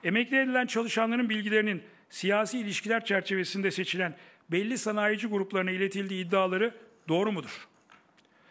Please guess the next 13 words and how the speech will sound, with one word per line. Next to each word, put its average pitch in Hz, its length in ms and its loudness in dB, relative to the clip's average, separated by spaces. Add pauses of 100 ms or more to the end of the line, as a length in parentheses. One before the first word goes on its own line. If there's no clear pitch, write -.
(360)
Savunma 220 420 2
sanayisinde 220 720 0
bilgi 208 240 -4
güvenliğine 220 420 0
yönelik 196 380 -2
yapılan 220 300 0
uyarılar 196 480 0 (320)
caydırıcılıktan 202 840 0
uzaktır. 190 560 -2 (480)
Nasıl 240 360 2
bir 202 100 0
tedbir 202 360 0
alınması 202 540 0